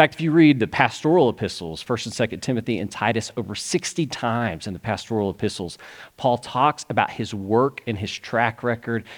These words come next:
and those of his fellow servants among them. He keeps saying again and again, "You can trust us." And I'm struck by that,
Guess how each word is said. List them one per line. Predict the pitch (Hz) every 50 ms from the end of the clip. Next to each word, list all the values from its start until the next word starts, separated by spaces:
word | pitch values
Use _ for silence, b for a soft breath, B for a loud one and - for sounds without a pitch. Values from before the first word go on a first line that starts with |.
| B B
and | B 95 98 98
those | 107 113 120 120 127
of | 123 110
his | 123 117 -
fellow | - - 104 107 120 120
servants | 113 - - 104 92 78 80 80 - - - - _ -
among | 87 82 78 73 73 71 65
them. | 71 57 - _ _ _ _ _ _ _ _ _ _ _ _ _ _ _ _ _ _ _ _ _ _ _ _ _ _ _ _ _ _ _ _ _ _
He | - - 107
keeps | - - 131 135 -
saying | - 120 110 101 92
again | 82 78 87 95 104 110
and | 110 107
again, | 101 82 78 67 67 69 69 _ _ _ _ _ _ _ _ _ _ _ _ _ _ _ _ _ _ _ _ _ -
"You | 90 87 104 107
can | - 127 107
trust | 92 - - - - - - -
us." | - - - - - - - _ _ _ _ _ _ _ _ _ _ _ _ _ _ _ _ _ _ _ _ _ _ _ _ _ b b b b b b b b b b b b b
And | - 147
I'm | 151
struck | 135 - - 208 208 214 - -
by | 139 113
that, | 95 76 76 71 - -